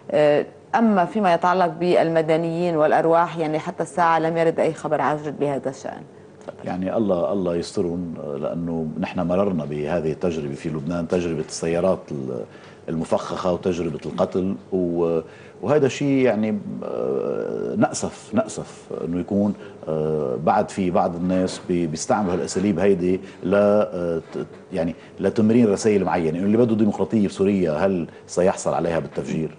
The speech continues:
Speaker 2: يعني ما، على كل حال، نحن مرينا بهذا الشيء بلبنان، وهذا شيء مؤسف، وبنعرف، آه، شو هو مأذي وشو هو مؤلم،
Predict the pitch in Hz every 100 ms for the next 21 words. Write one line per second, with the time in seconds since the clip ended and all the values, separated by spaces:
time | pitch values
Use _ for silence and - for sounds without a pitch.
0 | - - - 95 107 107 - 120 101 -
1 | - - - - 117 113 101 98 113 98
2 | 90 90 82 101 82 76 90 107 107 -
3 | - 92 95 98 92 - - - 73 82
4 | 98 90 - - - 80 62 71 64 92
5 | 98 95 85 76 - - 98 - 90 85
6 | 101 95 98 95 - 98 135